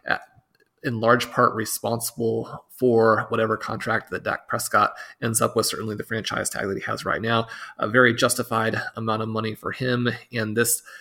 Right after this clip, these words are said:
staying with the Cowboys, I think, is a big deal. We all assumed that it would happen, so I don't think it really changes where he's going to go in drafts or where he's going to be ranked. But if he had departed, there certainly are some <laughs> locations like Washington that would have been far worse and could have knocked him back down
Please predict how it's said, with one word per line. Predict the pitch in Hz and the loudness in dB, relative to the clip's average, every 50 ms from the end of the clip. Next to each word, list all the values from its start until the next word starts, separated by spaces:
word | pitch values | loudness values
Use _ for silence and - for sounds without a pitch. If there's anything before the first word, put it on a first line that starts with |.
| - - | -10 -6
staying | - - 202 214 233 220 | 0 4 4 4 6 4
with | 196 - | 4 2
the | - | 2
Cowboys, | - - 143 139 135 127 120 - | 2 4 4 6 8 6 6 6
I | 113 | 4
think, | 113 131 120 | 2 0 0
is | 113 113 | 0 0
a | 110 104 | 0 0
big | - - 127 117 - | 0 0 0 0 2
deal. | 117 117 110 104 104 - - | 2 4 4 4 4 2 2
We | 123 147 | 4 6
all | 156 156 156 156 | 6 6 6 4
assumed | 143 - - 147 135 127 | 4 2 2 2 2 0
that | 123 131 | 0 -2
it | - | -2
would | - 104 | -2 -2
happen, | - - 147 135 - 135 127 | 0 2 2 2 2 0 -2
so | - - | 0 0
I | 117 | 0
don't | 117 117 113 | 0 -2 -4
think | - 120 95 | -6 -8 -8
it | - - | -6 -2
really | 113 117 113 | 0 0 0
changes | - - - 117 113 113 113 107 | 0 -2 -4 -4 -2 -2 -2 -2
where | 82 104 104 | -2 -4 -4
he's | 110 110 - | -4 -4 -2
going | - 110 110 | -2 -2 -2
to | 107 | -2
go | 92 - 104 | -4 -6 -6
in | 95 | -6
drafts | 85 - 113 117 117 107 - - | -2 2 4 6 6 4 4 0
or | 104 - | -4 -2
where | - 95 101 | -2 -2 -2
he's | - 95 | -2 -6
going | - - 110 104 | -10 -12 -14 -12
to | - | -10
be | - 101 - | -10 -10 -6
ranked. | 90 110 110 110 107 - - - - - - | -2 -2 -2 -2 -2 -6 -12 -18 -20 -20 -8
But | - 127 117 | -4 -2 -2
if | 117 101 | -2 -2
he | 110 | -4
had | 104 - - 160 165 151 | -6 -4 -2 0 0 2
departed, | 135 104 - - 117 113 113 110 | 0 0 0 0 0 2 2 0
there | 110 107 | 0 -2
certainly | 107 - - - - 120 113 - | -2 -2 -2 -4 -4 -4 -8 -4
are | - - 110 131 | 0 2 2 2
some | - - - 127 131 117 110 | 2 2 0 0 0 0 -2
<laughs> | 107 | -4
locations | 101 - - 107 113 - 104 104 98 - | -6 -4 -4 -4 -4 -4 -4 -6 -4 -4
like | 110 107 - | -4 -4 -4
Washington | - - - - 107 98 98 95 95 - - - - - _ | -6 -8 -8 -8 -6 -6 -6 -6 -6 -8 -14 -18 -18 -10 _
that | - 123 | 0 0
would | 120 113 | 0 0
have | 110 101 | 0 -2
been | 110 104 104 - _ | -4 -4 -6 -8 _
far | - 123 110 107 | -2 -2 0 0
worse | 107 107 107 101 - - | 0 0 0 0 -2 -4
and | 98 | -6
could | - - | -8 -8
have | 101 - - - | -10 -10 -12 -10
knocked | 107 101 101 101 - - | -6 -4 -4 -4 -6 -10
him | 107 104 98 | -16 -16 -10
back | - 104 107 - - _ | -8 -6 -6 -8 -6 _
down | - 98 104 104 104 104 | -4 -2 -2 -2 -2 -4